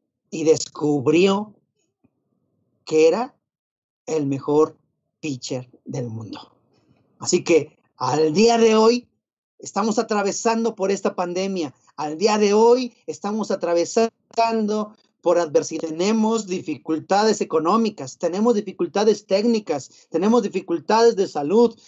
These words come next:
tendremos cantidad de cosas. Quizás nos dieron el tercer strike, pero es el momento de volver atrás. Y me refiero a esos principios, de volver a la base,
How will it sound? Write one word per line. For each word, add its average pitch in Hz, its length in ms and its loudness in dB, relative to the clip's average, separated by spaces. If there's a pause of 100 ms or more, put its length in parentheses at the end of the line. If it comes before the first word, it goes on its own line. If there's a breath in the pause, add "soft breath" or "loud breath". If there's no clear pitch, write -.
(120)
tendremos 240 560 0
cantidad 196 560 -2
de 262 140 2
cosas. 247 580 -2 (320)
Quizás 190 400 -4
nos 185 240 0
dieron 196 380 0
el 165 160 -4
tercer 160 460 0
strike, 147 540 -6 (300)
pero 139 160 0
es 156 120 -2
el 160 80 -2
momento 147 600 0 (160)
de 139 80 -2
volver 127 300 -2
atrás. 151 600 -2 (520)
Y - 80 -4
me 135 120 0
refiero 151 460 2
a 143 140 0
esos 147 220 -2
principios, 135 960 -6
de 143 120 0
volver 135 320 2
a 160 60 2
la 147 140 4
base, 160 480 -2